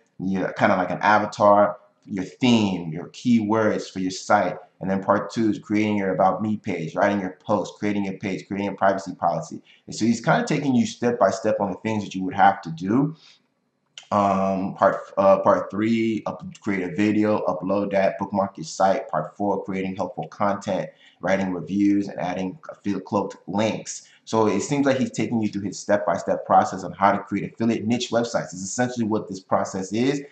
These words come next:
Um, nothing new, nothing special, just exactly what it is. People have been doing this, um, and making pretty good money with it for sure.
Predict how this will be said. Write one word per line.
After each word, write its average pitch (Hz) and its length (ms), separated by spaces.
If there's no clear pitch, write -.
Um, 98 380
nothing 107 360
new, 110 220
nothing 113 260
special, 117 540
just 107 180
exactly 101 460
what 101 180
it 98 100
is. 104 200
People 101 240
have 87 80
been 98 160
doing 101 320
this, 110 340
um, 98 300
and 98 100
making 101 320
pretty 120 260
good 104 240
money 101 260
with 98 160
it 92 140
for 82 80
sure. 101 540